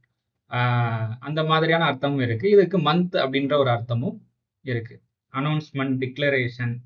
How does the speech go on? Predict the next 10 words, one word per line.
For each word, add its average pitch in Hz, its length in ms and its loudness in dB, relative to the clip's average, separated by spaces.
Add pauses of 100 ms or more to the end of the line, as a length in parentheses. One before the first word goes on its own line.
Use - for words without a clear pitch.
(880)
அப்படின்னு. 123 380 -2
So, 190 240 2
நியூ 185 340 4
மூன் 190 300 4
மந்த் 143 400 0
அப்படின்ற 147 380 0
ஒரு 135 100 4
அர்த்தமும் 123 380 0
இதுக்குள்ள 117 260 -2
வருது. 104 380 -6